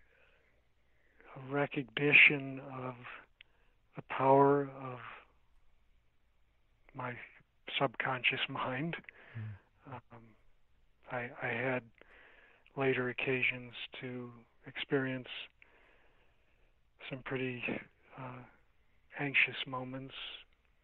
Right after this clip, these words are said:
Speaker 1: Uh, later on in graduate school,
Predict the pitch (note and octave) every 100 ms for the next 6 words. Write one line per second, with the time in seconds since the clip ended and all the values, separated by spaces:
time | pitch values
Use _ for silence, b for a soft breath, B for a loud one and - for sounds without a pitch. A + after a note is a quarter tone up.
0 | _ _ B B B B B B B _
1 | - B2 A#2+ A#2 A2+ _ _ _ C#3 C3
2 | A#2+ B2 B2 B2 A#2+ B2 B2 B2+ B2 -
3 | - B2+ B2 B2